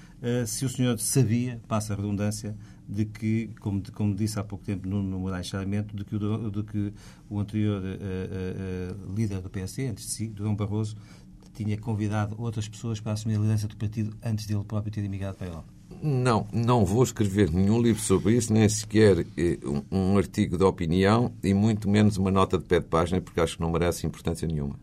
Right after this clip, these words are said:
Speaker 1: Mas vai guardar isso para si, sabe de qualquer forma o que é que se passou?
Speaker 2: Não vou sequer ter nunca uma palavra sobre isso, porque lá está, não leva a mal, mas lá está. Acho que isso é o tipo de coisas que pode interessar a um núcleozinho muito restrito de políticos. Acho que nenhum cidadão quer saber disso para alguma coisa.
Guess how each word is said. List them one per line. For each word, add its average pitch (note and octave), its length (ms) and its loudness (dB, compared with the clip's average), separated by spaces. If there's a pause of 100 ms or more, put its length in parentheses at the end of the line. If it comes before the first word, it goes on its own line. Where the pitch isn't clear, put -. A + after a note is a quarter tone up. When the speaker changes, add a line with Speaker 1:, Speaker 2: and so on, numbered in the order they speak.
Speaker 1:
Mas G#2+ 120 -2
vai A#2 140 -2
guardar A#2 220 -2
isso A2 80 -6
para A2+ 100 -6
si, A2+ 180 -6
sabe G#2 280 -4
de G2 60 -16
qualquer G#2+ 200 -6
forma A#2 200 -6
o - 20 -6
que A2+ 60 -6
é - 20 -8
que G#2+ 60 -10
se - 40 -14
passou? - 260 -14 (960)
Speaker 2:
Não G#2+ 300 4
vou G#2 220 4
sequer A#2 400 2
ter A#2 260 2
nunca C3 640 4
uma G2+ 220 2
palavra G#2 380 6
sobre F#2+ 300 4
isso, G#2 220 4 (340)
porque - 200 -10 (200)
lá A2 160 6
está, G#2 320 4
não F#2 220 2
leva G2+ 220 4
a - 20 4
mal, F2+ 340 4 (240)
mas F#2+ 140 4
lá G2+ 160 6
está. G#2 340 2 (760)
Acho - 240 -10
que C3+ 60 -2
isso - 120 -2
é A2+ 40 6
o G#2 60 4
tipo A2 220 0
de - 80 -16
coisas G#2 320 4
que - 80 -8
pode F#2+ 180 4
interessar F2 380 2
a F2+ 60 2
um E2 100 2
núcleozinho E2 840 0
muito F2 240 0
restrito F2 460 0
de D#2 60 -2
políticos. D#2+ 600 0
Acho D2+ 200 -4
que - 80 -8
nenhum F2 200 2
cidadão D#2 380 0
quer D#2 160 0
saber D#2 240 0
disso D2+ 200 -2
para D#2 100 0
alguma D2+ 160 -2
coisa. C2+ 240 -4